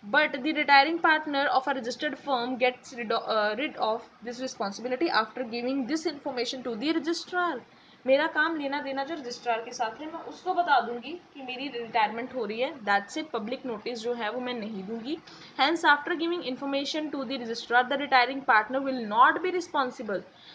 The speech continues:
तो कहते एक बार मैंने अपनी information दे दी कि मैं इस company का partner नहीं हूँ, तो उसके बाद मेरी कोई भी liability जो है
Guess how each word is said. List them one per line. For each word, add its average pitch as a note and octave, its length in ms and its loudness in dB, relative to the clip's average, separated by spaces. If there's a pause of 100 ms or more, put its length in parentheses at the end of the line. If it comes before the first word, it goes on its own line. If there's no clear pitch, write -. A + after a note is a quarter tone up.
(100)
तो C4 60 -2
कहते C#4 240 -4
एक C#4 380 -6
बार F#4 180 8
मैंने D#4 220 -2
अपनी C#4+ 220 -6
information A#3+ 500 -8
दे G#3+ 100 -4
दी A3 200 -10
कि D4+ 60 -8
मैं D4 200 -6
इस D#4+ 140 -12
company A#3 360 -8
का G#3+ 140 2
partner A#3 520 -2
नहीं A#3+ 280 -4
हूँ, F4 160 -2 (360)
तो D4+ 60 -4
उसके - 360 -6
बाद A#3+ 260 2
मेरी C4 220 -6
कोई D4+ 320 -2
भी E4 300 2
liability A#3 680 0
जो D4+ 200 -2
है B3 260 -2